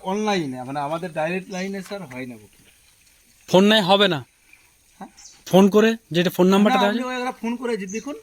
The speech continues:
Speaker 1: যদি হতে পারে, অসুবিধা নেই।
Speaker 2: আচ্ছা।
Speaker 1: হ্যাঁ।
Speaker 2: আর এখানে রেট ফেট কিছু কোনো জানা আছে
Speaker 1: এটা
Speaker 2: কেউ,
Speaker 1: আপনার
Speaker 2: ম্যানেজার কিছু?
Speaker 1: কটেজগুলো আপনার পঁচিশশো টাকা।
Speaker 2: পঁচিশশো টাকা ফিক্স একদম?
Speaker 1: হুম।
Speaker 2: এক ডে-, ওয়ান এ, ক-, কটার থেকে মানে?
Speaker 1: আহ, আমাদের মোটামুটি ওই তেইশ ঘন্টা ধরুন, চব্বিশ ঘন্টা হয় না।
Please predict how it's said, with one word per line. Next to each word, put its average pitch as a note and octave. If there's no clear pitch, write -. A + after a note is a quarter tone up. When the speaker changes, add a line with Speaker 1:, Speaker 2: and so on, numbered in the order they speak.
Speaker 1:
যদি F#3+
হতে F#3
পারে, E3+
অসুবিধা D#3
নেই। D3+
Speaker 2:
আচ্ছা। -
Speaker 1:
হ্যাঁ। B2
Speaker 2:
আর E3
এখানে G3+
রেট F#3
ফেট G3+
কিছু G#3+
কোনো G3
জানা F#3
আছে G3+
Speaker 1:
এটা G3+
Speaker 2:
কেউ, G3
Speaker 1:
আপনার F3+
Speaker 2:
ম্যানেজার F3+
কিছু? F#3
Speaker 1:
কটেজগুলো G3+
আপনার G#3
পঁচিশশো F#3+
টাকা। -
Speaker 2:
পঁচিশশো D#3
টাকা C3+
ফিক্স D3+
একদম? C3
Speaker 1:
হুম। C#3+
Speaker 2:
এক D#3
ডে-, D#3
ওয়ান F3+
এ, E3
ক-, E3+
কটার F#3+
থেকে G3
মানে? F#3
Speaker 1:
আহ, E3
আমাদের F#3
মোটামুটি G#3+
ওই A#3+
তেইশ G3+
ঘন্টা G#3+
ধরুন, D#3
চব্বিশ E3+
ঘন্টা G#3+
হয় F#3
না। D#3